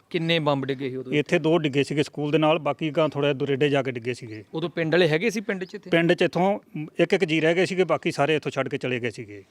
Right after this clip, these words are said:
Speaker 1: ਹੂੰ, ਖਾਲੀ ਸੀ ਘਰ ਉਦੋਂ?
Speaker 2: ਖਾਲੀ ਘਰ ਸੀ।
Speaker 1: ਤੇ ਦੋ ਹਜ਼ਾਰ 'ਚ ਵੀ ਖਾਲੀ ਕਰਾਏ ਸੀ ਕਿ ਨਹੀਂ?
Speaker 2: ਨਹੀਂ, ਦੋ ਹਜ਼ਾਰ 'ਚ ਨਹੀਂ ਕੋਈ ਖਾਲੀ ਕਰਾਇਆ।
Speaker 1: ਉਹ ਦੂਜੇ, ਅ, ਤਾਰ ਦੇ ਕੋਲ ਵਾਲੇ ਪਿੰਡ ਖਾਲੀ
Speaker 2: ਹਾਂ,
Speaker 1: ਕਰਾਏ?
Speaker 2: ਉਹ ਉੱਧਰਲੇ ਕਰਾਏ ਸੀਗੇ, ਦਰਿਆ ਤੋਂ ਪਾਰਲੇ ਪਾਸੇ ਦੇ।
Speaker 1: ਤੇ ਜਦੋਂ ਇਕਹੱਤਰ ਦੀ ਜੰਗ ਲੱਗੀ ਸੀ, ਨੁਕਸਾਨ ਇਲਾਕੇ ਦਾ ਕਿੰਨਾ ਕੁ ਹੋ ਗਿਆ ਸੀ?
Speaker 2: ਕਾਫੀ ਹੋ ਗਿਆ ਸੀ, ਇੱਥੇ ਬਚਿਆ ਹੀ ਕੁਛ ਨਹੀਂ ਸੀਗਾ।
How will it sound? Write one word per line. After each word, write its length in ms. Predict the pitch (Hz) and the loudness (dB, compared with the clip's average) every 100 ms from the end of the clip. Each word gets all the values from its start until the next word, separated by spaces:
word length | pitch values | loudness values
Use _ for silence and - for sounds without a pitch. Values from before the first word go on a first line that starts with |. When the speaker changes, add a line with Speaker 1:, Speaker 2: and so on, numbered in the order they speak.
| _ 147 | _ -10
Speaker 1:
ਹੂੰ, 280 | 147 123 95 _ _ _ | -8 -8 -12 _ _ _
ਖਾਲੀ 280 | - 160 165 | -2 2 2
ਸੀ 120 | 151 | -2
ਘਰ 140 | 147 151 | -2 -2
ਉਦੋਂ? 120 | 123 | 2
Speaker 2:
ਖਾਲੀ 240 | 143 143 | 4 4
ਘਰ 160 | 151 143 | 2 0
ਸੀ। 220 | 127 123 - - - - | -2 -12 -14 -20 -20 -8
Speaker 1:
ਤੇ 80 | 180 | -4
ਦੋ 200 | 156 190 | 2 4
ਹਜ਼ਾਰ 220 | 220 233 | 4 4
'ਚ 100 | - | 2
ਵੀ 80 | 240 | 2
ਖਾਲੀ 260 | 202 208 | 4 4
ਕਰਾਏ 260 | 220 214 208 | 4 4 2
ਸੀ 140 | 208 | 0
ਕਿ 140 | 226 262 | 0 0
ਨਹੀਂ? 220 | 240 226 | 0 -2
Speaker 2:
ਨਹੀਂ, 240 | 147 180 196 | 2 2 4
ਦੋ 200 | 170 170 | 4 4
ਹਜ਼ਾਰ 140 | 147 | 4
'ਚ 100 | 123 | 0
ਨਹੀਂ 120 | 131 | -8
ਕੋਈ 120 | 113 123 | -8 -10
ਖਾਲੀ 200 | 120 110 | -12 -12
ਕਰਾਇਆ। 220 | 110 139 | -6 2
Speaker 1:
ਉਹ 160 | 214 | 2
ਦੂਜੇ, 340 | 214 185 156 208 | 4 2 4 2
ਅ, 40 | 175 180 185 180 175 175 | 4 4 6 6 4 4
ਤਾਰ 240 | 185 175 175 | 4 4 2
ਦੇ 100 | 208 | 2
ਕੋਲ 240 | - 202 | 6 6
ਵਾਲੇ 160 | 214 202 | 6 2
ਪਿੰਡ 220 | 180 151 | -4 -6
ਖਾਲੀ 180 | 143 135 | -8 -4
Speaker 2:
ਹਾਂ, 100 | 151 | -4
Speaker 1:
ਕਰਾਏ? 120 | 180 | -2
Speaker 2:
ਉਹ 140 | 180 | -2
ਉੱਧਰਲੇ 260 | 180 180 180 | -2 0 0
ਕਰਾਏ 240 | 165 139 | 0 -2
ਸੀਗੇ, 320 | 135 170 196 170 - - | 0 0 0 -2 -12 -16
ਦਰਿਆ 320 | 151 139 139 135 | -6 0 2 0
ਤੋਂ 100 | 135 | -2
ਪਾਰਲੇ 300 | 139 127 131 | -2 -2 -2
ਪਾਸੇ 280 | 127 113 | -4 -8
ਦੇ। 160 | 110 98 _ _ - | -12 -16 _ _ -10
Speaker 1:
ਤੇ 80 | |
ਜਦੋਂ 260 | 170 175 220 | -6 0 2
ਇਕਹੱਤਰ 280 | 220 139 160 | 2 2 4
ਦੀ 80 | 202 | 4
ਜੰਗ 260 | 185 185 | 4 4
ਲੱਗੀ 260 | 202 180 202 | 4 2 0
ਸੀ, 140 | 226 | -2
ਨੁਕਸਾਨ 440 | 214 175 - 160 196 | -2 -2 0 0 2
ਇਲਾਕੇ 300 | 202 - 214 | 0 0 -2
ਦਾ 100 | 214 | 0
ਕਿੰਨਾ 260 | 202 196 | 0 0
ਕੁ 100 | 170 | 0
ਹੋ 80 | 156 | -2
ਗਿਆ 120 | 127 | -2
ਸੀ? 60 | 139 | -6
Speaker 2:
ਕਾਫੀ 300 | 139 123 170 | -6 -2 0
ਹੋ 120 | 160 | 0
ਗਿਆ 140 | 139 | 0
ਸੀ, 140 | 151 170 | 0 -2
ਇੱਥੇ 140 | 156 | -2
ਬਚਿਆ 240 | 147 143 180 | -2 0 0
ਹੀ 60 | |
ਕੁਛ 140 | 180 156 | 2 0
ਨਹੀਂ 160 | 160 | -2
ਸੀਗਾ। 260 | 151 139 | -4 -6